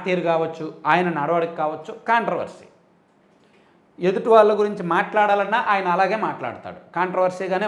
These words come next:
మాట్లాడతాడు, సబ్జెక్ట్తో సంబంధం లేకుండా లాజికల్గా ఎదుటి వాళ్ళని విమర్శిస్తాడు.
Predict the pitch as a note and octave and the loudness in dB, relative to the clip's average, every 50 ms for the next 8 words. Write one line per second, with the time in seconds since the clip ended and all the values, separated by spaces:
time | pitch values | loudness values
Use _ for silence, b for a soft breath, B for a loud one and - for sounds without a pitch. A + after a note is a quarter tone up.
0 | F#3+ D#3 C3+ - - A#2 G#2+ G2+ - G#2+ F#2+ - - - _ _ - - - F3+ | -2 -4 -6 -6 -8 -12 -12 -12 -14 -16 -18 -18 -20 -20 _ _ -14 -6 -2 -2
1 | F3+ D#3 D3 G#3+ A3+ A3+ G#3 - - - G#3+ - - F#3 F3 F#3 G#3 G#3+ G#3+ G#3 | -2 0 0 0 0 0 -2 -4 0 0 2 2 2 0 0 0 0 -2 -2 -2
2 | G3+ G3+ F#3+ F#3 F3+ F3+ F3 F3+ G#3+ A#3 G3+ E3+ D#3+ E3 F#3+ G#3+ G3 A3+ A3 G#3+ | -2 0 0 0 0 -2 -2 -2 0 0 2 2 4 4 4 2 0 -4 -8 -6
3 | G3 G3 G3+ B3 A3 F#3+ F3+ F#3 F3+ F#3+ F#3 F3+ F#3+ A3+ A3 F#3+ F3+ F3 F3 - | -6 -4 -2 -2 0 0 -2 -4 -4 -4 -4 -4 -4 -4 -6 -6 -4 -6 -6 -8
4 | - B2+ - - A#2 G2+ G2 | -10 -12 -12 -10 -12 -12 -12